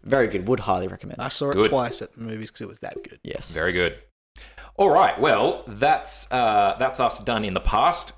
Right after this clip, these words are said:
Speaker 3: We're now heading into the present now, and we're gonna be dis-, discussing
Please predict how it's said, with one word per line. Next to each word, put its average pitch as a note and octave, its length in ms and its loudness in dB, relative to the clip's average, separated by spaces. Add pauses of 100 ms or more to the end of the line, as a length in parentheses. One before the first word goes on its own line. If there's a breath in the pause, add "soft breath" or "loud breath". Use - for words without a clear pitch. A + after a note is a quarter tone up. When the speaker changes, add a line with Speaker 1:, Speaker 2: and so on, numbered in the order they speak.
Speaker 3:
We're G#2+ 320 4
now A2+ 300 2
heading A#2 360 0
into G#2+ 640 -4
the F2 160 -8
present G#2+ 460 2
now, F#2 260 0
and G2+ 100 -2
we're C#3+ 140 2
gonna C3 140 0
be G#2 120 2
dis-, F#2+ 140 -4
discussing G#2+ 720 -2